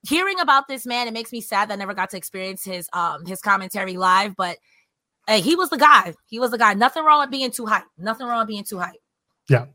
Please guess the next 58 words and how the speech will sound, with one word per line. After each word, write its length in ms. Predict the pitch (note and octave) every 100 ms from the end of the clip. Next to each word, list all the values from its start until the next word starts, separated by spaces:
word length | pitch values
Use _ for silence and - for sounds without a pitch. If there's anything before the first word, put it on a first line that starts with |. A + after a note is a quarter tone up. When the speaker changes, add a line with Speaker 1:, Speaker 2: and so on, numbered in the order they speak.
| _
Speaker 2:
the 80 | C#3+
man 220 | D3 D#3+
could, 260 | D3+ C#3 -
uh, 100 | D#3
it's, 300 | D3 C#3+ -
they're 100 | C#3
saying 200 | C3 E3
in 60 | D#3
the 60 | C#3
chat, 300 | D#3+ A#2 A#2+
he 60 |
could 100 | A#2
sell 200 | - B2
anything 480 | D3 F3 F3+ E3 E3
to 160 | D#3 C3+
anybody. 460 | D3 C#3+ C3+ A#2
It 40 | B2
doesn't 220 | C#3 C3+
matter 240 | C3+ C3+
what 140 | C3 D3
it 60 | D#3+
was. 240 | E3+ D#3+ - - _ _ _ _ _ C#3+
A 500 | A#2+ _ _ _ C#3+
lot 160 | E3
of 60 | D#3
people 200 | E3 D#3
are 60 |
gonna 140 | C#3+ C#3
talk 240 | C3+ C3+
about 200 | C3+ B2+
Don 240 | C3 B2+ B2+
West 260 | B2+ -
and 80 | B2+
what 140 | C3 B2+
he 100 | C3+
was 160 | B2+
able 200 | B2+ B2
to 60 | A#2+
do 260 | A2 C3+
in, 120 | B2+ C3
in, 220 | C3+ C#3+
in 100 | C#3
his 160 | B2 -
career, 460 | - B2+ C3+ B2+ - - _ -
uh, 280 | B2 A#2 A#2 -
and 240 | C3+ A#2 - _ _ _ _ _
can 140 | - A#2+
stand 280 | D3 C#3 D3+
right 160 | D#3+
by 180 | D3 A#2+
it. 120 | A#2 -
He's 240 | C3 A2+
real 180 | C3+ D3+
good 200 | C#3 A#2+
at 160 | A2+
it. 200 | C3+ - - -
Speaker 1:
Mm-hmm. 380 | F#3 F3+ D#3 E3 _ _
Speaker 2:
So, 300 | - B2+